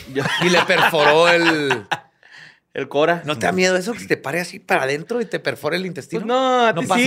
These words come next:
Speaker 1: sí, a ti sí, pero pues a mí no, güey. <laughs> Pero sí, este, el güey se avienta a la cama, güey, y se pega en la cabeza, en el,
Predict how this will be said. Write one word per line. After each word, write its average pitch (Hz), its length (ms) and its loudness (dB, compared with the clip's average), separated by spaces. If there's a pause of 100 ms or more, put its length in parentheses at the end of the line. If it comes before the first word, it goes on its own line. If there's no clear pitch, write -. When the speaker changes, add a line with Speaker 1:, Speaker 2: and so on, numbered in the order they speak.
Speaker 1:
sí, 185 100 -2
a 147 60 -4
ti 196 140 -6
sí, 233 360 2
pero 180 220 0
pues 160 220 -6
a 165 40 -2
mí 175 160 2
no, 190 320 4
güey. 208 180 -2 (1000)
<laughs> 170 140 -8 (920)
Pero 214 280 4
sí, - 160 0
este, 214 520 2 (300)
el 180 140 4
güey 185 160 6
se - 100 0
avienta 208 280 2
a - 20 4
la 214 120 4
cama, 214 220 2
güey, 240 160 4
y 190 40 2
se 180 100 -2
pega 165 220 2
en 180 60 -4
la 190 100 -4
cabeza, 151 340 0
en 185 80 -2
el, 165 120 -4